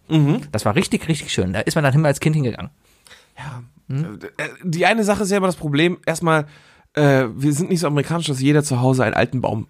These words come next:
Speaker 1: im Garten stehen hat, ne?
Speaker 2: Ja.
Speaker 1: Was ja erstmal das Problem ist, dass du kein Baumhaus bauen kannst.
Speaker 2: Weil alles zerbombt wurde im Zweiten Weltkrieg.
Speaker 1: Und, und dann hat Papa mir mal einfach gezeigt, wie teuer einfach das Holz dafür gewesen wäre. So ein Baumhaus kostet ordentlich was.
Speaker 2: Ja.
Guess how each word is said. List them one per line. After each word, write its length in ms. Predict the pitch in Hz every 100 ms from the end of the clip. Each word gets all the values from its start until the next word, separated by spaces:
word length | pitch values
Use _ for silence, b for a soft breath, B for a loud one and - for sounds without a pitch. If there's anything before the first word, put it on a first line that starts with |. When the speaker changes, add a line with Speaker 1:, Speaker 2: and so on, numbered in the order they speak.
| _
Speaker 1:
im 80 | 127
Garten 200 | - -
stehen 220 | - 67
hat, 80 | 62
ne? 200 | 147 190
Speaker 2:
Ja. 80 | 113 -
Speaker 1:
Was 120 | 143
ja 80 | 156
erstmal 200 | 147 147
das 60 |
Problem 220 | 139 139
ist, 80 | 160
dass 80 | 147
du 60 | 147
kein 120 | 135
Baumhaus 260 | 120 -
bauen 200 | - -
kannst. 180 | - -
Speaker 2:
Weil 80 | 117
alles 300 | 165 170 -
zerbombt 500 | 160 - 170 165 -
wurde 220 | 156 143
im 160 | 135 127
Zweiten 340 | 127 123 127
Weltkrieg. 260 | 117 123 165
Speaker 1:
Und, 180 | 147 -
und 160 | 147 147
dann 140 | 160
hat 160 | 196 -
Papa 200 | 156 180
mir 140 | 185
mal 120 | 175
einfach 180 | 147 165
gezeigt, 380 | 175 - 143 -
wie 100 | 143
teuer 360 | - 131 127 123
einfach 180 | 143 151
das 220 | 151 -
Holz 220 | 208 -
dafür 240 | - - -
gewesen 420 | - 175 - -
wäre. 140 | - - _ B B B
So 120 | - 131
ein 60 |
Baumhaus 440 | - 269 294 - -
kostet 440 | - 247 - -
ordentlich 420 | - - - -
was. 80 | 117
Speaker 2:
Ja. 200 | 139 143